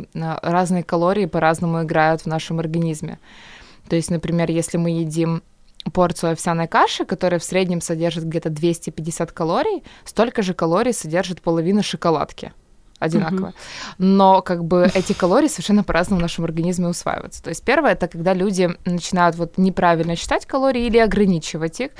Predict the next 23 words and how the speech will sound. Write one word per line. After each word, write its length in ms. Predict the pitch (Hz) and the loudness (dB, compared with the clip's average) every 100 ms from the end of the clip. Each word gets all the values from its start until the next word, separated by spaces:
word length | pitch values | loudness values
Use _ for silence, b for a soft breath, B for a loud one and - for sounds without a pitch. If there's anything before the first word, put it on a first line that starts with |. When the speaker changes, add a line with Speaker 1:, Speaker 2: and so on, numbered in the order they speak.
| B B B - | B B B -14
Speaker 1:
потому 240 | - 185 | -2 0
что, 400 | 190 - 185 180 - | 0 2 2 2 -2
м, 340 | 180 180 180 - | -2 0 -2 -4
в 100 | 175 | -4
длитель-, 400 | 175 214 - 196 | -2 -2 -2 -4
вот 180 | 180 180 | -2 -2
если 200 | 185 185 | -2 -4
в 40 | 180 | -4
длительной 340 | 196 185 170 | -4 -2 -4
перспективе 600 | - - - - 196 170 | -4 -8 -8 -6 -4 -2
там 180 | 170 165 | -2 0
больше 320 | 180 165 156 | 0 0 -4
двух 260 | 165 175 175 | -8 -6 -6
недель 300 | 160 170 160 | -2 -2 -2
ограничивать 520 | 165 170 - 170 - | -4 -4 -4 -8 -6
калорийность, 520 | 170 175 269 466 - | -4 -4 -4 -6 -4
конечно, 340 | 180 202 208 | -4 -2 -2
люди 240 | 175 185 175 | -2 0 -2
худеют, 500 | - 170 190 302 - | -4 -2 0 0 -2
потому 240 | - 180 | -4 -4
что 200 | - 180 | -2 -2
организм 340 | 170 170 214 208 | -2 0 0 -2
начинает 380 | - 170 170 | -2 -2 -4